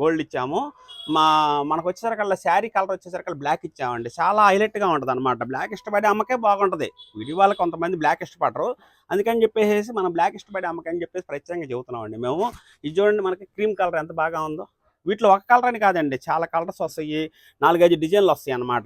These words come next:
ప్రతిదీ కూడా. ఇది కేవలం రెండు వేల ఐదు వందల రూపాయలు మాత్రమేనండి ఇటు ప్రైస్ మనం పెట్టింది. రెండు వేల ఐదు వందల రూపాయలకి మంచి మంచి కలర్స్ అనమాట. వీటిలో మంచి మంచి డిజైన్లు ఇస్తాం మనం. చాలా బాగా ఉంటాయి అనమాట. గ్రీన్ కానీ, గ్రే కలర్ కానీ, రాయల్ బ్లూ కానీ, మరి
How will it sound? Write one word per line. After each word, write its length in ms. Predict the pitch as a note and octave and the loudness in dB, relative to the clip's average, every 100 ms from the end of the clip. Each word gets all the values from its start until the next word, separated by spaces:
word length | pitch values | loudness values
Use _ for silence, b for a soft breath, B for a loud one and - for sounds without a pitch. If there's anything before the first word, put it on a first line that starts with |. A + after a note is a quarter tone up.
| - | -2
ప్రతిదీ 320 | D3 - E3+ D3 | -4 -2 -2 2
కూడా. 180 | B2+ G2 b b b | 0 -2 b b b
ఇది 80 | E3+ F3 | 0 2
కేవలం 260 | G#3 B3 A#3+ | 4 2 2
రెండు 140 | F#3+ G#3+ | 2 4
వేల 120 | A3 G#3 | 4 4
ఐదు 80 | F#3+ | 2
వందల 140 | G#3 A3 | 0 -4
రూపాయలు 240 | G#3 G3+ F#3 | -4 -2 -2
మాత్రమేనండి 480 | F3 E3 D#3 C#3+ C3 | -2 -2 0 0 -2
ఇటు 100 | C3+ D#3 | -2 -4
ప్రైస్ 160 | E3 D#3 | -2 0
మనం 120 | C3 C3 | -2 -4
పెట్టింది. 340 | C3 C3+ G2 - _ _ _ _ _ _ _ _ _ _ _ _ _ _ C3+ | -8 -6 -8 -10 _ _ _ _ _ _ _ _ _ _ _ _ _ _ 0
రెండు 140 | F3+ | 6
వేల 100 | G3 F#3+ | 8 8
ఐదు 80 | G#3 | 6
వందల 140 | A#3+ A#3+ | 4 4
రూపాయలకి 360 | G#3+ G3+ F#3 E3+ | 4 4 2 2
మంచి 180 | F3+ A3+ | 2 0
మంచి 160 | A#3 B3 A3 | -4 0 2
కలర్స్ 260 | G3+ F#3+ E3 | 2 0 -2
అనమాట. 260 | D3 C#3+ D#3 | 0 0 2
వీటిలో 220 | F3+ F#3 E3 | 0 0 -2
మంచి 160 | F3 G3+ | -4 -4
మంచి 200 | G#3+ G#3+ | -4 -4
డిజైన్లు 300 | F#3 F3 C#3+ | -2 -2 -2
ఇస్తాం 200 | - C3+ A#2+ | -4 -4 -4
మనం. 140 | G2+ - _ _ - | -6 -8 _ _ -2
చాలా 180 | D#3+ A3 G#3+ | 2 4 6
బాగా 200 | G#3 G#3 F#3 | 6 6 0
ఉంటాయి 180 | D#3+ C#3+ | 0 -4
అనమాట. 280 | C#3+ C#3 C3+ B2 | -2 -2 -2 -4
గ్రీన్ 220 | D3 F#3 D#3 | 2 2 2
కానీ, 260 | D3+ D3+ D3+ C3+ C3 | -4 -6 -6 -8 -4
గ్రే 160 | E3 F3+ | -4 -2
కలర్ 240 | D3+ C#3+ C#3+ | -6 -8 -10
కానీ, 240 | C#3 C#3+ B2+ B2 | -10 -8 -6 -4
రాయల్ 280 | D3+ E3 D3 | -4 -6 -6
బ్లూ 120 | C#3+ C3+ | -8 -6
కానీ, 260 | C3 C#3 C#3 _ _ _ - | -8 -10 -12 _ _ _ -8
మరి 180 | A2+ | -4